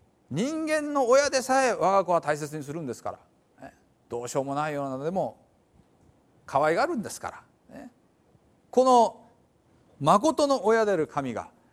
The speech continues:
私たちを大切にされないはずはありません。ね、私たちを、に期待して、心配してね、どんな時にも見、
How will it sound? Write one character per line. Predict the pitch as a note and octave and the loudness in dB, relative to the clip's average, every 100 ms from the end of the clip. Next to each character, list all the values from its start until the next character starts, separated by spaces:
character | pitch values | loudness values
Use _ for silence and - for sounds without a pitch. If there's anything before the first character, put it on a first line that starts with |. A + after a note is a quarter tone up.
| _ _ | _ _
私 | A2+ B2+ C3 | -2 0 0
た | A#2+ | -4
ち | G#2 | -8
を | A#2 F3 E3 - _ | -2 -2 -2 -6 _
大 | B2 | -4
切 | A2+ G#2+ A2 | -4 -10 -16
に | |
さ | G2 F2+ | -16 -18
れ | |
な | F2 | -18
い | E2 | -20
は | G#2 | -16
ず | C3+ | -14
は | C4 | -14
あ | |
り | B2 | -14
ま | - | -20
せ | - | -20
ん。 | _ - - _ _ _ _ _ - | _ -20 -20 _ _ _ _ _ -20
ね、 | - _ _ _ _ _ _ _ - | -20 _ _ _ _ _ _ _ -20
私 | E2+ F#2 - | -16 -14 -14
た | F2 | -10
ち | G#2 | -6
を、 | G#2+ G#2 - | -4 -6 -8
に | A2 | -12
期 | - | -12
待 | - A#2 B2+ | -8 -6 -6
し | - | -6
て、 | C3+ - _ _ _ _ | -8 -8 _ _ _ _
心 | - - C#3 C#3 - | -10 -6 -4 -2 2
配 | D3 C#3 | 2 0
し | - | -8
て | E3 | -10
ね、 | G#3+ _ _ _ _ _ _ _ _ _ _ _ _ _ _ _ _ _ _ _ _ _ _ _ _ _ _ _ _ _ _ _ - | -10 _ _ _ _ _ _ _ _ _ _ _ _ _ _ _ _ _ _ _ _ _ _ _ _ _ _ _ _ _ _ _ -2
ど | D3+ C3+ | 0 2
ん | B2+ | 0
な | B2 | 0
時 | E3+ F#3+ | 0 -2
に | F#3 | -2
も | E3 | -2
見、 | D3 D3+ D#3+ | -2 -4 -6